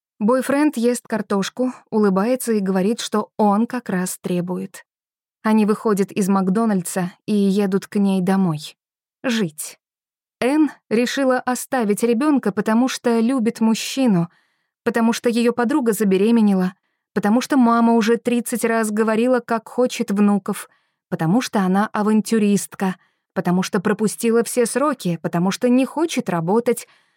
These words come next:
потому что ей страшно, потому что это ее последний шанс, потому что...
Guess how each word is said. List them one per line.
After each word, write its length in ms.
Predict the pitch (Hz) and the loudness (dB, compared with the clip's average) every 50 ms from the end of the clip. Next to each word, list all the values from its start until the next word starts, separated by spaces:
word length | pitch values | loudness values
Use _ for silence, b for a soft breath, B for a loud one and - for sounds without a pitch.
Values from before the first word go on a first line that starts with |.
| _ _ _ | _ _ _
потому 340 | - - - 190 180 180 175 | -4 -2 0 0 0 0 -2
что 160 | - - 202 | -2 -2 -2
ей 180 | 190 185 196 190 | 0 2 2 0
страшно, 760 | 180 - - 233 240 240 233 208 - - 185 175 175 180 - _ | 0 -2 -4 -2 -2 0 -2 -2 -4 -2 -2 -2 -2 -2 -4 _
потому 320 | - 208 202 190 190 190 185 | -4 -2 0 2 2 2 0
что 300 | - - - 196 190 _ _ - | 0 -2 -4 -4 -6 _ _ -4
это 320 | 226 233 254 - - 247 | -2 -2 -2 -2 0 0
ее 460 | 240 226 202 214 214 190 190 226 233 | 0 2 2 2 2 2 2 2 0
последний 800 | 226 - 226 214 196 - - 208 226 240 226 202 220 220 226 202 | 0 -2 -4 -4 -4 -4 -2 0 0 0 2 2 2 2 2 0
шанс, 560 | - - 247 247 233 214 185 165 - - - b b b b b b b b b | -2 -2 -2 -2 0 0 -2 -2 -4 -8 -14 b b b b b b b b b
потому 380 | - 214 - 254 254 277 320 | -4 -2 0 2 2 4 2
что... 400 | 320 - - - 277 262 254 240 | 2 0 0 -2 -2 0 0 -2